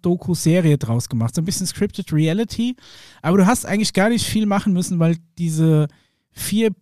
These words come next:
Brüder super krass unterschiedlich waren. Ähm, der eine extrem dick und lethargisch, der andere auch dick und Kettenrauchen lethargisch, der eine extrem kindisch noch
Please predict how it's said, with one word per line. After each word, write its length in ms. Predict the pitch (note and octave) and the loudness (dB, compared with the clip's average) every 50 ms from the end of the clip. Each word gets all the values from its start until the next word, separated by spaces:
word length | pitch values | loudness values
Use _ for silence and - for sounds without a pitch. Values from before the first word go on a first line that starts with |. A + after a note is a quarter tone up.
| _ _ | _ _
Brüder 640 | - D#3 F#3 A#3+ B3 F3+ D3 C3+ C3+ C#3 D#3 E3+ F3 - _ _ _ _ | -2 0 2 2 2 4 4 4 4 4 2 0 -2 -6 _ _ _ _
super 380 | _ - - B3 G#3+ - G3 F#3+ | _ -6 -6 -4 -2 0 0 0
krass 260 | - - F#3 F#3+ - | 0 0 -2 -2 -2
unterschiedlich 640 | - G3+ G3 G3 E3 - C#3+ C#3+ - - B2+ A#2 C3 | -4 -4 -2 -2 -2 -4 -6 -8 -6 -6 -6 -2 0
waren. 360 | A#2+ A#2 A#2+ B2+ D3 F3+ F#3 - _ _ _ _ _ _ _ _ _ _ _ _ - | 0 2 2 2 0 -2 -4 -8 _ _ _ _ _ _ _ _ _ _ _ _ 0
Ähm, 480 | E3 D#3 D#3 D#3 D#3 D#3 D#3 D#3 D3 - _ _ - | 2 4 6 6 6 4 4 2 -2 -6 _ _ -4
der 140 | E3+ C#3+ | -2 0
eine 400 | D3 G3 G#3+ A3 G#3+ G#3 G#3 - | 0 2 2 2 2 0 0 -2
extrem 580 | - E3 - - F#3 F3+ F#3 F#3 F3+ F3+ F3 E3+ - _ _ _ _ | -4 -6 -2 0 0 0 2 2 0 0 -2 -4 -8 _ _ _ _
dick 160 | G#3 A3+ - | -6 -6 -4
und 120 | - F3 F#3+ | -4 -2 0
lethargisch, 720 | G3 G3+ G3 - - G3 G3 G#3 G#3 G3 A3+ G#3 - - - | 0 0 0 2 2 2 2 2 0 0 -2 -4 -4 -4 -4
der 140 | D#3+ D3 | -4 -2
andere 540 | - F3 F#3 F#3 F3+ F3 F3+ F3+ F3+ F3+ F3 - _ _ _ _ _ _ _ _ _ _ _ _ _ _ _ _ _ _ _ _ | 0 0 0 2 2 2 2 4 2 2 0 -2 _ _ _ _ _ _ _ _ _ _ _ _ _ _ _ _ _ _ _ _
auch 260 | - C#3+ F#3 G#3 - | 0 0 0 0 0
dick 240 | - - G#3+ G#3 E3 | 0 -2 -2 -2 -2
und 100 | E3 D#3 | -2 0
Kettenrauchen 560 | E3+ F#3 G#3 E3+ G3 F#3+ F#3 F#3 G3+ G3 F#3+ | 0 0 0 0 -2 -2 0 2 4 4 2
lethargisch, 680 | F#3+ F#3+ F#3 - - F3 F3+ F#3+ G3+ G3+ A3 - - | 2 0 -2 -2 0 0 0 0 0 -2 -4 -6 -4
der 160 | - D#3+ C#3+ | -4 -4 -2
eine 380 | - E3+ F#3 G3 G3 F#3+ - - | 0 0 0 2 0 0 -2 -4
extrem 760 | - E3+ D#3 - - - D3 D3+ F3+ G3 A3 A3 A3 A3 A3 - _ _ _ _ _ _ _ _ _ _ | -6 -6 -6 -6 -2 0 2 4 4 4 4 2 2 0 -2 -6 _ _ _ _ _ _ _ _ _ _
kindisch 520 | - - G#3 A3 A#3+ A#3+ B3+ A#3+ - - G#3 | -2 2 2 4 4 2 0 -2 -4 -2 -2
noch 260 | G#3+ A#3 A#3+ - | -2 -2 -2 -4